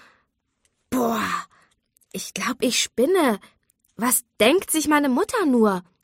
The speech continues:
Rocky hat gerade ungefähr eine Viertelstunde lang geschrien und sie hat absolut nichts unternommen.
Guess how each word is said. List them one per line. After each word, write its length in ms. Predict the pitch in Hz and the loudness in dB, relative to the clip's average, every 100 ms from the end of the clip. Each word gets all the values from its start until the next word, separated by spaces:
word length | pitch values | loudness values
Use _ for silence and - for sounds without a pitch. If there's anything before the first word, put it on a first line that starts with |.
| _ _ | _ _
Rocky 440 | 170 240 339 262 190 | 0 0 2 -2 -2
hat 240 | 196 - | -4 -6
gerade 340 | 233 247 262 | 2 2 4
ungefähr 300 | 254 262 269 | 2 0 -2
eine 160 | 247 254 | -2 -2
Viertelstunde 800 | - 339 381 370 339 - 320 302 | -4 -2 -2 -4 -4 -2 0 2
lang 200 | 269 254 | 0 0
geschrien 480 | 254 - 269 240 214 - - - | -2 -2 2 2 0 -6 -18 -8
und 120 | 226 | -4
sie 120 | 254 | -2
hat 120 | 262 - | -2 2
absolut 560 | 311 - 285 285 - | 2 2 -2 -2 0
nichts 380 | 208 240 349 - | 4 4 4 -2
unternommen. 760 | 330 330 359 359 440 311 190 | -6 -4 -4 -2 0 0 -2